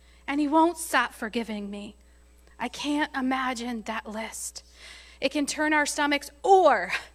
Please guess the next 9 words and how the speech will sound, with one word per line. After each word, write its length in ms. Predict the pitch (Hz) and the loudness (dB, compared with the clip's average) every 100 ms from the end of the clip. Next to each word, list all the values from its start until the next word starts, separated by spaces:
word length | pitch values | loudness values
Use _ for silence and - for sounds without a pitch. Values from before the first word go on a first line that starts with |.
| _ - | _ -4
it 100 | 269 | -4
can 180 | 247 | -4
make 220 | 233 240 233 | -2 -2 -4
us 240 | 214 - | -6 -6
rejoice 760 | 214 190 247 214 208 - - - - - | -6 0 2 2 0 -8 -12 -14 -18 -6
because 240 | 269 277 | -2 -2
we 120 | 240 277 | 0 0
are 100 | 220 | 0
counted 540 | - - 277 - 240 | -2 -2 -2 -4 -8